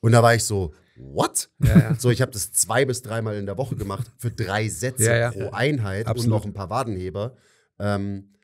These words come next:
Speaker 1: aber ja, ich hab halt den Skill, das tatsächlich
Speaker 2: Mhm.
Speaker 1: schwer zu beladen und, ähm, dementsprechend mach ich's halt auch so, dass es wirklich ankommt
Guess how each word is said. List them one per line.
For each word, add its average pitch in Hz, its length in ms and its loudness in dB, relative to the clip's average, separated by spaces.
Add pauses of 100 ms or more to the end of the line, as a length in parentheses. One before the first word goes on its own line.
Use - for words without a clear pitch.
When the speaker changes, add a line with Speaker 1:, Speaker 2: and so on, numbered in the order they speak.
(420)
Speaker 1:
aber 101 200 2
ja, 120 160 2
ich 78 120 -12
hab 110 120 -8
halt 101 160 -10
den 90 160 -8
Skill, 123 340 -2
das 98 140 -6
tatsächlich 101 420 -4
Speaker 2:
Mhm. - 40 -10
Speaker 1:
schwer 92 220 -8
zu - 140 -10
beladen 98 500 -4
und, 87 760 -10 (100)
ähm, 85 180 -10
dementsprechend 92 680 -10 (240)
mach 92 240 -8
ich's - 180 -12
halt 90 220 -10
auch 85 140 -14
so, 90 240 -10
dass 85 180 -16
es 80 120 -18
wirklich 78 240 -18
ankommt 78 400 -18